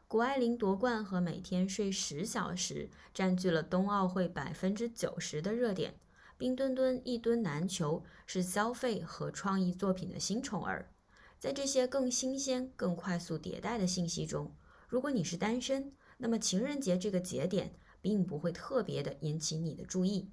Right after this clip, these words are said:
再说一个很有趣的例子，王老吉和加多宝这几年一直在争夺谁才是正宗红关凉茶的第一名，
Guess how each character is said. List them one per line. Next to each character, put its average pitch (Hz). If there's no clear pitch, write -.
再 311
说 277
一 262
个 247
很 190
有 262
趣 -
的 185
例 185
子， -
王 262
老 311
吉 240
和 240
加 247
多 247
宝 214
这 190
几 180
年 170
一 262
直 175
在 175
争 185
夺 180
谁 185
才 -
是 180
正 233
宗 180
红 170
关 190
凉 175
茶 151
的 180
第 233
一 285
名， 190